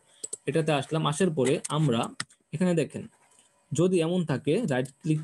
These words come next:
করার পর যদি একটা ইমেজের পাশে এরকম চিহ্ন দেওয়া থাকে, তার মানে আপনি ধরে নিতে পারেন এই ইমেজটা হচ্ছে, আহ, is like, um, কোনো দেশের president,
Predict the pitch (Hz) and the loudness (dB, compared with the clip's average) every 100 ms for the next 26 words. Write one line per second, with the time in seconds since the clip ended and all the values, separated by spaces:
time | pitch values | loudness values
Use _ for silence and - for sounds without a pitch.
0 | - 151 147 139 120 139 208 - _ - | 0 2 2 0 0 0 -2 -8 _ -16
1 | - - 147 156 160 196 226 156 151 165 | -16 -6 0 2 2 2 0 0 -2 0
2 | 160 175 180 160 170 156 139 113 147 160 | 2 4 2 0 -2 -4 -4 -4 0 2
3 | 165 185 156 170 170 160 147 156 156 - | 2 2 2 4 4 4 2 2 0 -4
4 | - - _ _ _ _ _ - 151 185 | -8 -12 _ _ _ _ _ -2 2 4
5 | 190 147 202 262 135 160 151 139 156 196 | 2 2 0 -4 -4 0 2 4 4 2
6 | 208 185 156 220 - 160 147 160 175 160 | 2 0 2 0 -4 -2 2 2 2 0
7 | 185 175 165 - 180 208 - _ - _ | 2 2 0 0 0 0 -4 _ -20 _
8 | - 127 131 139 139 160 156 156 143 135 | -10 -4 -2 -4 0 0 0 0 0 0
9 | 131 127 123 123 - _ _ _ _ _ | 0 -2 -4 -4 -8 _ _ _ _ _
10 | _ - _ - _ - 180 175 170 160 | _ -20 _ -20 _ -2 0 2 2 2
11 | 175 165 160 117 110 | 2 0 0 -2 -4